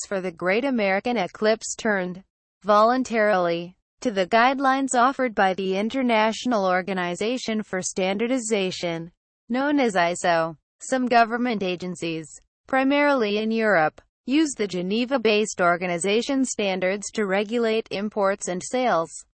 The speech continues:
when Global Promos Service, or anyone else, advertised an iso certification of twelve thousand three hundred twelve minus two.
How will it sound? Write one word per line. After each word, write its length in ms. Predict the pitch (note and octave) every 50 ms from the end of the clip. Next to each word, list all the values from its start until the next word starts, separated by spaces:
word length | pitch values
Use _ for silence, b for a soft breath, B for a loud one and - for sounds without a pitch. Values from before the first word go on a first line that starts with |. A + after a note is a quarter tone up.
| _ _ _ _ -
when 160 | A3+ A3+ A3
Global 400 | - G#3+ A3+ B3 B3+ A3+ A#3+ A#3+
Promos 560 | G#3+ - G#3+ G#3+ A#3 B3 A3+ G3 F3 F#3+ G3+ G3
Service, 800 | - - G#3+ F#3+ F#3 E3+ E3 D#3+ D#3 E3 D#3+ - - - - _ _ _ _ -
or 200 | A#3 B3+ B3+ B3+
anyone 400 | B3 A#3+ A#3 A#3 A#3 A#3+ A#3+ A#3+
else, 500 | B3 A#3+ G#3 F3 E3 E3 - - - - _ _ _ _ -
advertised 760 | A3 A3+ C4 C4+ B3 C4 C4+ G3 G#3+ G3+ F#3 G3 A3+ - -
an 100 | C4+ B3
iso 480 | A#3+ A#3 A3+ A#3 B3+ - - G#3+ G3+ G#3
certification 840 | - - A#3 A3+ A#3 A3+ - C4+ - - A#3 G#3+ A3+ G#3 - C#4+ C4
of 160 | C4+ C4 A#3
twelve 360 | - - - G#3 G#3 A#3 A3+ -
thousand 540 | - G#3 G3 G3 G3 G3+ - G#3+ G#3+ G#3
three 260 | - F3+ G3 A3 A3+ A3+
hundred 500 | G3 G3 G#3+ G#3 G#3 A#3 A#3 A#3+ A3 -
twelve 400 | - - F#3+ F3+ F3+ F#3+ F#3+ G#3+
minus 480 | G#3 F#3+ F#3 E3+ F3 F#3 F#3+ - -
two. 380 | - - C#4 B3+ G#3 D#3 D#3+